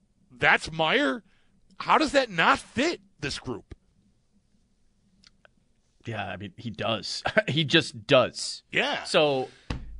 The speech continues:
Speaker 2: I know.
Speaker 1: All right, we,
Speaker 2: It's
Speaker 1: we know what? D-, no, so. I, I, sh-, I should have taken it. I just looked at
Speaker 2: This
Speaker 1: the
Speaker 2: is
Speaker 1: clock.
Speaker 2: your
Speaker 1: I'm
Speaker 2: fault.
Speaker 1: sorry.
Speaker 2: No, no, no, no doubt.
Speaker 1: You
Speaker 2: It's
Speaker 1: know,
Speaker 2: your
Speaker 1: you,
Speaker 2: fault.
Speaker 1: you, you,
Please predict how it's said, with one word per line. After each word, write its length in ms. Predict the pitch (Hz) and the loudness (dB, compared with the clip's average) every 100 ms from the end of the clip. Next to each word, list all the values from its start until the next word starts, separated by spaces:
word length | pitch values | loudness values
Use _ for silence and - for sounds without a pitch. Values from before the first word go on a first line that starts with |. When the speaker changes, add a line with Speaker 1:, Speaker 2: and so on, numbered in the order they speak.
| - - - - - - | -12 -14 -14 -20 -20 -4
Speaker 2:
I 100 | 143 | 6
know. 80 | 147 | 6
Speaker 1:
All 60 | |
right, 80 | 185 | 6
we, 80 | 196 | 0
Speaker 2:
It's 140 | 240 208 | -2 0
Speaker 1:
we 120 | 214 | 2
know 140 | 214 | 6
what? 220 | 202 196 | 6 6
D-, 140 | 160 196 | -2 -4
no, 180 | 180 202 | 2 2
so. 320 | - 147 117 | 2 0 0
I, 160 | 131 180 | 2 4
I, 120 | 180 190 | 4 2
sh-, 120 | - | 2
I 160 | - 196 | 2 2
should 180 | - 170 | 2 0
have 80 | |
taken 260 | 175 160 151 | 0 0 -2
it. 160 | 151 139 | -6 -4
I 120 | 139 135 | -2 -2
just 200 | 120 127 | -4 -8
looked 160 | - | -4
at 40 | 226 | -4
Speaker 2:
This 120 | 269 | -2
Speaker 1:
the 60 | |
Speaker 2:
is 40 | 262 | 0
Speaker 1:
clock. 20 | |
Speaker 2:
your 80 | 285 | 4
Speaker 1:
I'm 40 | |
Speaker 2:
fault. 200 | 262 156 | 6 4
Speaker 1:
sorry. 120 | - | 2
Speaker 2:
No, 100 | 202 | -2
no, 80 | 302 | 2
no, 140 | 330 277 | 2 4
no 100 | 294 | 4
doubt. 160 | 208 | 4
Speaker 1:
You 80 | 285 | 2
Speaker 2:
It's 60 | 330 | 4
Speaker 1:
know, 120 | 320 | 6
Speaker 2:
your 100 | 320 | 6
Speaker 1:
you, 60 | |
Speaker 2:
fault. 160 | 320 - | 4 0
Speaker 1:
you, 80 | - | -2
you, 360 | 294 302 285 | -6 -6 -8